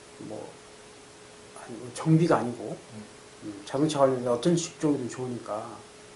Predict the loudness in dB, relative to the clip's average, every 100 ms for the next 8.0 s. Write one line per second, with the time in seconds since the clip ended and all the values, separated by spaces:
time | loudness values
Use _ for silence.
0 | -20 -10 -6 -6 -4 0 2 6 4 4
1 | -4 -4 4 6 6 4 0 -4 2 2
2 | 4 0 -2 -4 -6 -6 -6 -10 -18 -20
3 | -18 -10 -4 2 2 2 -2 0 2 4
4 | 2 0 -4 -6 -4 -4 -2 0 2 2
5 | 2 2 2 0 -10 -20 -20 -20 -20 -20
6 | -20 -20 -20 -20 -20 -20 -20 -18 -12 -10
7 | -2 4 8 8 8 6 6 6 6 6